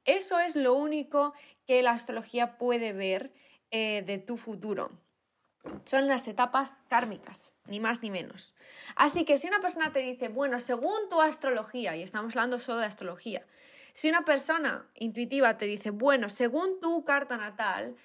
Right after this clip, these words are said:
el año tal, el mes tal, te vas a casar con una persona que es así, así y así",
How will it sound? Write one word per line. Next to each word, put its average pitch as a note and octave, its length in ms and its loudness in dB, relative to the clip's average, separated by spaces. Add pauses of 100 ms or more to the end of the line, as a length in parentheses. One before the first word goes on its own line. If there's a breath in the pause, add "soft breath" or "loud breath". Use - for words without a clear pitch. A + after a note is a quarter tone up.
(300 loud breath)
el A#3+ 260 0
año E4 540 2
tal, B3+ 420 4
el A3 140 -4
mes A3 360 -8
tal, G3 360 0 (260 loud breath)
te A#3 80 -2
vas B3+ 260 2
a B3+ 80 -6
casar G#3+ 500 -2 (260 soft breath)
con A#3+ 380 0
una C4 300 0
persona A3+ 340 -8
que A3 120 -8
es G#3+ 160 -8
así, G#3 340 -8
así F#3+ 280 -6
y F#3+ 60 -2
así", A3 420 -6